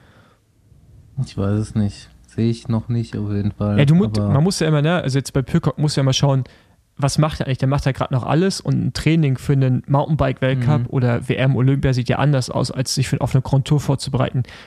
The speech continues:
Speaker 2: Diese ganze Snappiness, die er noch hat, die wird er dann irgendwann verlieren, weil du in eine andere Richtung dich entwickeln musst. Und ich glaub, dass er das rein körperliche Talent, Größe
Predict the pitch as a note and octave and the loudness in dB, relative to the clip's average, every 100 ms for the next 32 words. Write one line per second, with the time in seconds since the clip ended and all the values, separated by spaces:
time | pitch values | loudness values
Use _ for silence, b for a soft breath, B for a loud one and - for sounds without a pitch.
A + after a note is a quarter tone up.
0 | B C3+ D#3+ D3 B2+ - D3+ D3 B2+ A#2+ | B 0 2 0 -2 0 0 2 0 0
1 | - B2 A#2 C3+ - _ - B2 B2+ B2 | -2 0 2 0 -2 _ -2 -2 0 0
2 | B2 A#2+ C3+ C3 B2 - B2+ C#3 A#2+ - | 0 -2 0 0 0 2 2 4 2 -2
3 | B B B2+ B2 B2 C3+ B2 C3 - C3 | B B 0 2 2 0 0 -2 0 0
4 | B2 B2 A#2+ B2+ B2 A#2 B2 - C#3 - | 0 0 0 0 0 0 -2 0 -2 -2
5 | B B B B B B C3+ - B2+ A2+ | B B B B B B -2 0 0 -2
6 | - - - - C#3+ D3+ D3+ C#3+ C3 A#2+ | -8 -20 -18 -2 0 0 0 0 -2 0
7 | B2+ B2+ B2 - C#3+ C#3 - C3 B2 | 0 0 -2 0 2 2 0 2 0